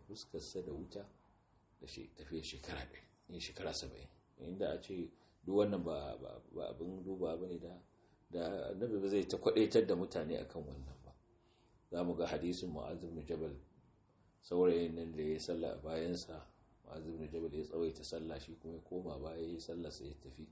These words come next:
Aka riga cewa munafiki ne, je kai kuka gaban Annabi sallallahu alaihi wasallam. Annabi ya kira Mu'adh, ya masa faɗa, ce, "Kada ka fitini mutane, a fattanun anta ya Mu'adh." Daga baya ya tambaye shi, "Me kake yi?" Ya ce shi ai kawai a sallar sa yakan yi roƙi Allah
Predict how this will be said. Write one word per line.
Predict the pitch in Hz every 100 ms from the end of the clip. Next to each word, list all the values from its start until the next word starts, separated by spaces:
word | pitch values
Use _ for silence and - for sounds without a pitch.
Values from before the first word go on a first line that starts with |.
| - - - - -
Aka | 76 76
riga | 71
cewa | - 76 69
munafiki | 76 80 67 76 78
ne, | 73
je | 73 78
kai | - -
kuka | 78 76 80
gaban | 71 67 67
Annabi | 69
sallallahu | - 65 64
alaihi | -
wasallam. | 73 71 60
Annabi | 76
ya | 73 -
kira | 87 85
Mu'adh, | 67 80 - - - _ _ - -
ya | - 92
masa | -
faɗa, | - - - - - _ _ - - -
ce, | 76
"Kada | 82 85 80
ka | -
fitini | - 67 80 92
mutane, | 101 78 - -
a | -
fattanun | - - 80 78 80
anta | - - 76
ya | 78
Mu'adh." | 69 107 - - - - - -
Daga | 78
baya | 87 98
ya |
tambaye | 98 82 80 90
shi, | 87
"Me | 78 69
kake | - - -
yi?" | 71 67 - - - - - - - -
Ya | 80
ce | - 85
shi | 95 -
ai | -
kawai | - 104 104 - -
a |
sallar | - - 120 95
sa | -
yakan | 98 95 82
yi | 85 90
roƙi | 73 - -
Allah | 104 101 90